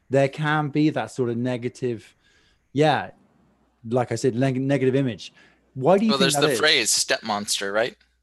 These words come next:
Speaker 1: Oh, right. Yeah.
Speaker 2: You know, and that's completely inappropriate, but it's, it's, it's part, part of, uh, you know, like you said, on, on cartoons or, uh, movies or whatever. Yeah.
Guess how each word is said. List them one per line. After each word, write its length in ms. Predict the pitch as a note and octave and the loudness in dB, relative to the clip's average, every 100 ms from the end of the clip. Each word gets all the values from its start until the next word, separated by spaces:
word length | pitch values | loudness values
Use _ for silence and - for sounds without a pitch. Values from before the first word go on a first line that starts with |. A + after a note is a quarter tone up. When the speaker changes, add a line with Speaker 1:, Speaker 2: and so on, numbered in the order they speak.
| _ _ _ _ - | _ _ _ _ 0
Speaker 1:
Oh, 180 | C#3+ D3+ | 4 6
right. 320 | C#3+ D#3+ A2 A#2 | 4 2 -2 -2
Yeah. 300 | C3 D3+ G2+ - | 0 0 -4 -10
Speaker 2:
You 100 | A#2 | -4
know, 240 | G#2 A2+ A2+ | 0 0 0
and 240 | G#2 G#2 | -2 0
that's 480 | A2 G2+ - - - | -2 0 -2 0 -2
completely 460 | - G#2+ C3 A2 | -6 -8 -8 -4
inappropriate, 560 | A2 G2+ A2 A2+ G#2+ G2+ | -4 -4 -6 -6 -6 -2
but 120 | G#2+ | 0
it's, 360 | G#2+ - - - | 0 0 -2 -4
it's, 320 | A2 - - | -6 -6 -8
it's 220 | - G#2+ | -12 -10
part, 260 | - A#2+ - _ - | -4 -4 -4 _ -6
part 200 | A#2 G#2+ | -4 -2
of, 360 | G#2 G2+ - - | -4 -10 -10 -4
uh, 240 | G2+ G2+ G2 - - - | -4 -4 -8 -20 -20 -16
you 80 | G#2+ | -6
know, 100 | G2+ | -2
like 160 | G2+ - | -2 -2
you 60 | |
said, 220 | G2+ A#2 F#2+ | 0 0 0
on, 460 | F#2 F#2+ F#2 F#2+ F#2 | -4 -8 -12 -14 -12
on 160 | F2 | -10
cartoons 720 | F2 F#2 - G#2+ G#2 F#2+ - | -10 -10 -8 -8 -8 -8 -8
or, 240 | G2 F#2+ F#2 | -10 -8 -8
uh, 260 | F2+ E2+ F#2 | -8 -10 -10
movies 420 | G#2+ G2+ G2 - | -10 -8 -6 -6
or 80 | F#2+ | -6
whatever. 340 | F2+ G#2 D#2 | -4 -4 -4
Yeah. 160 | G2+ | -8